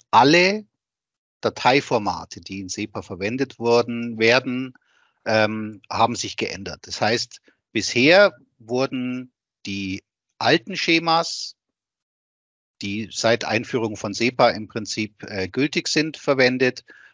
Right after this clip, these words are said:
Und diese Formate werden alle jetzt zum November dreiundzwanzig auf die zwanzig neunzehner Schemas,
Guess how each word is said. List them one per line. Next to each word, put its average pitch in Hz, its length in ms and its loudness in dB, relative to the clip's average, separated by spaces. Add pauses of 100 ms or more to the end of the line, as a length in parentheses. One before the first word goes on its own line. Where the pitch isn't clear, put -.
Und 110 300 -10
diese 139 240 -2
Formate 107 480 4
werden 95 260 0 (120)
alle 170 500 4 (500)
jetzt 117 460 -2
zum 113 160 -6
November 110 560 2
dreiundzwanzig 101 1120 -4
auf 95 260 -6
die 92 560 -6
zwanzig 90 420 -6
neunzehner 127 680 -2
Schemas, 170 720 0